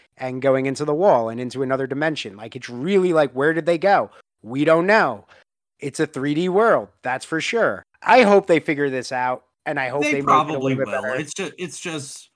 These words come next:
Speaker 2: par for the course for the N H L to roll out something when it's not
Speaker 1: Fully
Speaker 2: a hundred percent
Speaker 1: ready.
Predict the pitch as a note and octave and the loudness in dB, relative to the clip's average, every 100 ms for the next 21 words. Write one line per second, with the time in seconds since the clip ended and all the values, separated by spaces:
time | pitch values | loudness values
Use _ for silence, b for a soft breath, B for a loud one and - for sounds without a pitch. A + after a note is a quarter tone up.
0 | _ - F3+ E3+ E3+ E3 C#3+ C3+ D3 C#3 | _ -4 0 0 -2 -6 -6 -4 -4 -4
1 | C3+ C#3+ B2+ B2 B2+ B2 A#2 C3 A#2 - | -6 -8 -8 -8 -8 -8 -8 -10 -10 -12
2 | A2+ A#2+ B2 A#2+ B2+ - C3+ C3+ B2+ A2 | -10 -8 -6 -6 -6 -10 -12 -10 -12 -12
3 | A2 G#2+ B2+ A#2 A2+ A2 - _ C3+ A#2 | -16 -14 -12 -10 -8 -10 -14 _ -6 -4
4 | C#3 B2+ E3 C#3+ B2 G#2 G2+ A2 | -4 0 0 0 -2 -4 -8 -12